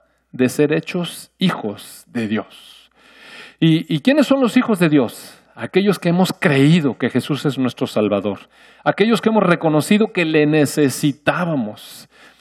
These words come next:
aquellos que confesamos que Jesucristo es nuestro Rey, que sabemos que murió por nosotros, pero se levantó en resurrección de poder y reina con el Padre para interceder y abogar por nosotros. Entonces, para esos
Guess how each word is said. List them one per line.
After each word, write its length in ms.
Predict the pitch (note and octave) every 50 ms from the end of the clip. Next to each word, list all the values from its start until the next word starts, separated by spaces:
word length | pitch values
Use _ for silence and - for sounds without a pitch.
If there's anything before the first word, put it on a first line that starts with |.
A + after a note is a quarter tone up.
| _ _ -
aquellos 420 | C3+ - - G3+ A#3 A3+ B3 G#3
que 160 | - - E3+ -
confesamos 800 | - E3 D#3 C#3+ - D3 - - A3 B3+ B3 A#3+ A3+ G3+ -
que 160 | - - C#3+
Jesucristo 640 | - D3+ C3+ - D#3 C#3+ - G#3+ A#3 G#3+ - - G#3+
es 120 | F#3+ D#3 D3+
nuestro 400 | D3+ D3 C3+ - - - C#3 B2+
Rey, 240 | C#3+ F#3 G#3 G3 - - - -
que 80 | - D#3
sabemos 400 | - F3+ F#3 A3+ A#3+ A#3+ A3 -
que 100 | - F#3
murió 380 | E3+ D#3+ D#3+ D#3+ F3+ G#3+ A#3 A#3
por 200 | - - F#3+ D#3+
nosotros, 600 | D#3 D3 C#3 - F#3 F#3+ F#3 - G3 G3+ - - - - -
pero 200 | - D#3 C#3+ C#3+
se 140 | C3 - C#3
levantó 440 | B2 B2+ B2 A#2+ A#2+ A#2+ - E3 E3+
en 100 | F3 D#3+
resurrección 640 | D3+ C#3+ - - B2+ A2 A2 G#2+ - - C#3+ D3
de 100 | D3 C3+
poder 380 | - - A#2 G#2 G#2 A#2+ B2 - - - _ _ _ _ _ _ _ _ -
y 80 | A#2+ A2+
reina 380 | G#2+ B2 C#3 D3 C#3+ C3+ B2+
con 180 | - - A#2+ A2+
el 100 | G#2+ G2+
Padre 460 | - A#2+ C3+ D3 D3+ B2+ A#2 G#2+ - _ _ _ _ _ _ -
para 380 | A#2+ A2+ A#2 A2+ G#2+ - - _ _ _ _ _
interceder 680 | - C#3 C3+ - - C3+ A#2+ - - B2+ B2 C3+ D3+ D3
y 60 | C#3+
abogar 380 | A#2+ G#2+ A2 G#2+ A2 A#2+ A#2+ -
por 140 | - A2+ G2+
nosotros. 640 | G#2 G#2 - - A2 G#2 - - - - - - - _ _ - - - - - _
Entonces, 520 | - E3+ - B3+ B3 - G#3+ G3+ - - -
para 260 | _ - D3 D#3+ G3+
esos 540 | B3 C4 - - F3+ - - - - -